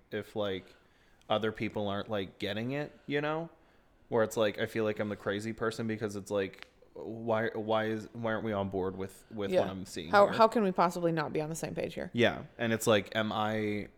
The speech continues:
Speaker 1: am I, like, not putting it together? And we'll talk about that. But it's like, uh, frankly, no one's interested in a, about your work. You know what I mean?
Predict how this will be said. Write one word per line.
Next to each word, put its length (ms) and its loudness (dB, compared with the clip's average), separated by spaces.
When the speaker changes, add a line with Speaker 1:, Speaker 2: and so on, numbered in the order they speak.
Speaker 1:
am 160 -4
I, 140 0
like, 240 -2
not 220 -4
putting 260 -2
it 100 -8
together? 340 -2
And 140 -4
we'll 100 -4
talk 260 -2
about 200 0
that. 160 4
But 100 6
it's 140 -2
like, 320 0
uh, 60 -6
frankly, 680 -2
no 160 0
one's 240 -2
interested 440 -10
in 160 -6
a, 80 -8
about 400 -6
your 120 -10
work. 340 -10
You 80 -4
know 100 -2
what 40 -2
I 40 -2
mean? 200 -4